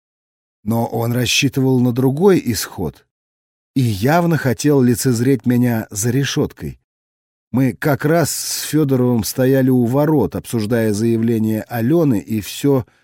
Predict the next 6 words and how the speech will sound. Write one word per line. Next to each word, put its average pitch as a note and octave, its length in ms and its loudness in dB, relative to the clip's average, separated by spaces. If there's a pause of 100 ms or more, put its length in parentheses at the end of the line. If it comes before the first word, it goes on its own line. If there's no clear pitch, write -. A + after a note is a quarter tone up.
(120)
что A#2 360 -2
адвокату A#2+ 560 -2
удалось A2+ 480 -2
раскопать A2+ 680 -4
на G#2+ 100 0
Кирилла C3 560 0